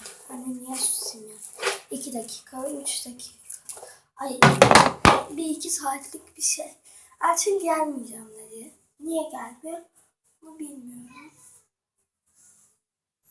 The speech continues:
İçeriden Elçin'in sesi de geliyor. Ben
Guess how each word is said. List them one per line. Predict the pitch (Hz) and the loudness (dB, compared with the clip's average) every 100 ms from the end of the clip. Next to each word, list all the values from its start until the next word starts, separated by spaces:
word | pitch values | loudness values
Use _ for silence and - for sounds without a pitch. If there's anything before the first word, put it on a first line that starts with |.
| - - _ _ _ _ _ _ _ _ _ 466 - - _ _ _ _ _ _ | -18 -20 _ _ _ _ _ _ _ _ _ -20 -20 -20 _ _ _ _ _ _
İçeriden | 330 320 359 349 349 392 392 349 | -4 4 8 10 10 12 12 12
Elçin'in | 339 - 349 | 12 4 0
sesi | 349 339 339 - | 2 2 2 2
de | 330 | 0
geliyor. | 320 285 339 | 0 -2 2
Ben | 339 339 392 | 4 6 6